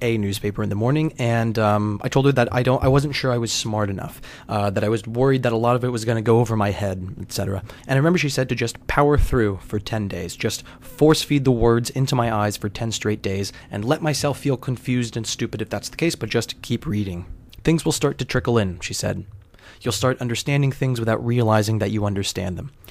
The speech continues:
You'll start noticing patterns in the news. The same names will start popping up again and again, and you'll start to see that they are usually embroiled in the same situations. They're doing the same kinds of things. Read the news for a few days, and suddenly you'll start hearing politicians' names, and you're just gonna start saying to yourself, 'Isn't he the guy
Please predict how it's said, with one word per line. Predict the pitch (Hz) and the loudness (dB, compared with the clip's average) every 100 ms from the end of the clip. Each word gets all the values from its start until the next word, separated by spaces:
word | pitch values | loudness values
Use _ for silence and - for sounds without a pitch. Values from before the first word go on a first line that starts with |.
| - | -14
You'll | - | -6
start | 107 113 | 0 2
noticing | 127 117 110 117 | 2 0 0 -6
patterns | - 131 120 110 104 | -2 2 2 2 0
in | 98 | -2
the | |
news. | 98 104 92 90 - - - - | -2 -2 -4 -6 -12 -16 -18 -8
The | |
same | - 110 120 | -2 0 2
names | 143 131 110 | 4 4 0
will | 101 | -2
start | - 101 - | -2 -2 0
popping | 101 113 117 | -2 0 0
up | 113 - | 0 -2
again | 101 110 107 98 | -2 0 0 0
and | 98 101 | -4 -6
again, | 95 107 107 107 | -4 0 0 0
and | 101 101 | -2 -4
you'll | 101 | -4
start | - 117 117 | -2 -2 -2
to | - | -2
see | - 120 | -4 -4
that | 107 - | -6 -2
they | 113 110 110 - | 2 2 0 0
are | 123 | 4
usually | 156 147 143 | 4 6 4
embroiled | 120 113 127 123 120 | 4 2 4 4 4
in | 117 | 0
the | 107 | -2
same | - 113 110 | -2 0 0
situations. | - - 107 95 - - - - - | -2 -2 -2 -2 -4 -8 -10 -14 -14
They're | - 107 | -6 0
doing | 113 | 2
the | 110 | 0
same | - 120 117 | -2 -2 0
kinds | 117 110 104 | 0 2 2
of | 98 | 0
things. | 104 87 87 - - | -2 -4 -8 -10 0
Read | 135 160 | 4 4
the | 147 | 4
news | 143 139 | 2 2
for | - | -2
a | 113 | -2
few | 120 | 0
days, | 113 113 113 | 4 4 2
and | 107 | 0
suddenly | - 113 117 | -2 0 0
you'll | 113 110 | 0 -2
start | - - 113 | -2 -2 -2
hearing | 117 117 113 113 | 0 -2 -2 -2
politicians' | 117 117 117 110 110 110 | -2 0 -2 -4 -2 -2
names, | 113 131 110 90 - | 0 0 0 -2 -6
and | 98 95 95 | -4 -4 -4
you're | 98 | -4
just | 92 | -4
gonna | 101 | -4
start | 95 104 104 | -2 -4 -2
saying | 110 107 | -2 -2
to | 107 | -2
yourself, | - 110 - | 0 -2 0
'Isn't | 160 190 | -2 2
he | 151 | 4
the | 147 | 4
guy | 135 135 135 131 | 4 2 2 0